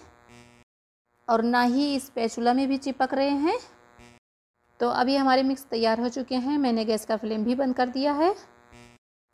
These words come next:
अब मिक्स को हम एक प्लेट में निकाल लेते हैं। तो मिक्स को मैंने एक प्लेट में निकाल लिया है। मिक्स को ठंडा नहीं करेंगे, गरम मिक्स के ही पेड़े बनाएंगे। अब इसमें से थोड़ा सा पोर्शन लेंगे।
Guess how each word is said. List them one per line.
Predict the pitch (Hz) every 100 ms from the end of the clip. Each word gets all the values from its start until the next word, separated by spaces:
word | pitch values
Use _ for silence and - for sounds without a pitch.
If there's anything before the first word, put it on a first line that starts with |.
| _
अब | 226 214
मिक्स | 247 294 -
को | 294
हम | 269 294 285
एक | 277
प्लेट | 254 226 226
में | 254
निकाल | 277 269 277
लेते | 277 285 294
हैं। | 294 339 480 - _ _ 120 120 120 120 _ _ _ _ _ _ _ _ _ -
तो | 240
मिक्स | 247 262 -
को | 285
मैंने | 269 262 262
एक | 254
प्लेट | 233 226
में | 233
निकाल | 226 220 220
लिया | 240 254
है। | 262 339 466 - - _ - - - _ _ _ _ _ _ 247
मिक्स | 254 254 -
को | 285
ठंडा | 285 247 262
नहीं | 262 240 254
करेंगे, | 247 262 269 285
गरम | 247 233
मिक्स | 233 233
के | -
ही | 247 262
पेड़े | 277 277
बनाएंगे। | 277 269 277 285 330 427 - _ - 240 - _ _ _ _ _ _
अब | - 254
इसमें | 240 285
से | 285 320
थोड़ा | 294 277
सा | 285
पोर्शन | 277 254 247 294
लेंगे। | 302 302 311